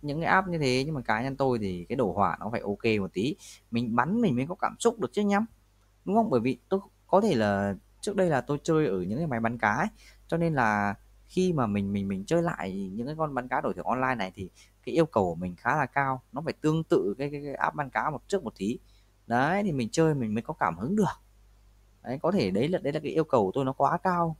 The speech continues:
Đúng không anh em? Thì mỗi người sẽ có một cái nhận định, một cái cách chơi riêng mà. Đấy, cá nhân tôi thì tôi cũng gọi là đam mê như thế thì mình, mình, mình, mình biết làm sao bây giờ anh em. Đấy, mình cái đồ họa của mình,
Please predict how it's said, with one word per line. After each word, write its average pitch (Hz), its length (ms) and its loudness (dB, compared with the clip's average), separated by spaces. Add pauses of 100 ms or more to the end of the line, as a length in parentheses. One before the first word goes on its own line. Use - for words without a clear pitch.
(880)
Đúng 143 100 0
không 175 60 4
anh 175 80 2
em? 175 120 4 (460)
Thì 131 420 0 (260)
mỗi 185 160 0
người 175 220 6
sẽ 175 100 -4
có 170 140 2
một 196 220 2
cái 160 420 0
nhận 175 180 0
định, 147 200 -4
một 120 220 -2
cái 135 100 -8
cách 185 200 -2
chơi 156 180 2
riêng 139 240 2
mà. 101 140 0 (720)
Đấy, 131 100 -6
cá 139 220 0
nhân 175 180 -2
tôi 180 200 4
thì 165 100 2
tôi 175 140 0
cũng 190 600 -2 (560)
gọi 120 220 2
là 110 400 2 (640)
đam 214 240 4
mê 226 200 8
như 220 120 2
thế 180 220 4
thì 185 160 2
mình, 107 220 0
mình, 95 180 -2
mình, 95 120 -8
mình 104 120 -10
biết 185 80 2
làm 175 120 0
sao 143 280 2
bây 131 100 2
giờ 101 100 0
anh 95 120 -2
em. 110 140 -2 (680)
Đấy, 120 160 -2
mình 135 160 -2
cái 139 80 -6
đồ 151 220 2
họa 123 280 4
của 95 60 -6
mình, 92 240 -6